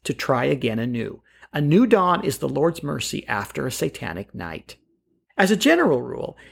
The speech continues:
each of these new dispensations of the gospel have started near the beginning of their day.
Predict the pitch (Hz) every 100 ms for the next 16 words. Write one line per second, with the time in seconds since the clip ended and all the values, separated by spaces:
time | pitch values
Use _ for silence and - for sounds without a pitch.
0 | _ 226 - 285 226 185 208 180 175 -
1 | 151 - 160 - 143 139 - 147 147 -
2 | - 139 - 170 175 170 165 156 147 147
3 | 233 269 139 - 104 104 98 - -